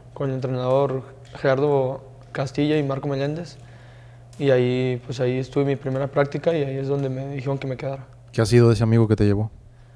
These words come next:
Speaker 1: Ah, ahorita es uno de mis mejores amigos. Ahí vive enfrente de mi casa, ahí en Hacienda Los Morales. Y bueno, ahí todavía sigue y todo lo,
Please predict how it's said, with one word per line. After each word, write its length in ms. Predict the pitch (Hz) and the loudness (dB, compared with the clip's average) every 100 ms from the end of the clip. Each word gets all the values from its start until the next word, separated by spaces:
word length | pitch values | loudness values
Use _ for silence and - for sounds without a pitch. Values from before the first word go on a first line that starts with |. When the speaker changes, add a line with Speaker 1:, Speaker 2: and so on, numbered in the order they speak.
| - - - | -20 -20 -10
Speaker 1:
Ah, 120 | - 180 | 4 6
ahorita 240 | 175 156 | 6 4
es 100 | 165 | 0
uno 120 | 180 | 4
de 80 | 175 | 4
mis 120 | 160 | 4
mejores 320 | 143 143 165 | 2 6 6
amigos. 460 | 151 147 156 151 127 | 6 0 0 -2 -4
Ahí 440 | 143 143 143 143 | -2 0 2 0
vive 260 | 131 139 139 | 2 2 2
enfrente 320 | 143 147 143 | 0 -2 0
de 40 | 143 | -2
mi 100 | 123 | 2
casa, 380 | 143 156 180 151 - - - - - | 0 0 -2 -4 -18 -20 -20 -20 -12
ahí 240 | 143 131 | -6 -4
en 120 | 139 | -2
Hacienda 260 | 147 139 147 | -2 -2 0
Los 100 | 151 | 2
Morales. 520 | 131 135 156 185 - - - - - - | 2 2 0 -2 -8 -18 -20 -20 -20 -6
Y 240 | 139 127 | -4 -2
bueno, 240 | 120 143 | -2 -2
ahí 240 | 139 131 131 135 - - - | -2 -2 -6 -10 -18 -20 -20
todavía 240 | - 147 139 | -2 0 0
sigue 380 | 139 143 156 139 | 0 0 0 -2
y 240 | 131 143 | -4 -4
todo 180 | 151 139 | 2 2
lo, 320 | 135 131 123 | 2 -2 -6